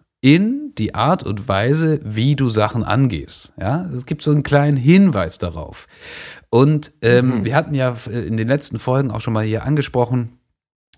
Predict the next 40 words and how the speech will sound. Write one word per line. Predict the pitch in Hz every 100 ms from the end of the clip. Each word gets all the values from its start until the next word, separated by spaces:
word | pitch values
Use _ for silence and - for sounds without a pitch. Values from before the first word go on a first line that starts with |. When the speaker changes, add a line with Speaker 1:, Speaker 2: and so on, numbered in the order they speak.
| -
Speaker 1:
in | 113
deiner | 107 113 120
Kindheit, | 131 127 120 120 117 - - - _ -
äh, | 107 110 -
Hochhaussiedlung, | 110 156 123 117 110 120 117 110 110 113 110 110 - _ -
ähm, | 104 110 107 107 107 90 -
du | 71 - 117
bist | 139
jetzt | 139 113 -
nicht, | 131 156 - - -
äh, | 120 123
äh, | 120 - 117 113
in | - 113
einer | 110
großen | 107 117 139 - 110 98 107
Villa | 135 135
aufgewachsen | 117 113 - 113 117 120 - 120 120
und, | - - 110 110 110 - -
äh, | 104 107 98 - 78 101
äh, | 78 - -
nach | 107 113
dem | - 110
Motto, | 113 117 120 117 117 - - _ _
ähm, | 104 107 104
Speaker 2:
Bin | 95
Speaker 1:
"Mach | 117 131
dir | -
Speaker 2:
Katschiwa | 139 120 120 135
Speaker 1:
keine |
Sorgen", | 127 113 123 123 123
Speaker 2:
gefahren. | 120 101
Speaker 1:
bist | 110 143 -
keine | 127 135 135
Katschiwa | 117 - 110 110
gefahren. | 101 - 101 107 104
Es | - 104
war | 107 107 110 104
wirklich | 123 123 107 - 117
Speaker 2:
<laughs> |
Speaker 1:
schlimm, | - - - 143 160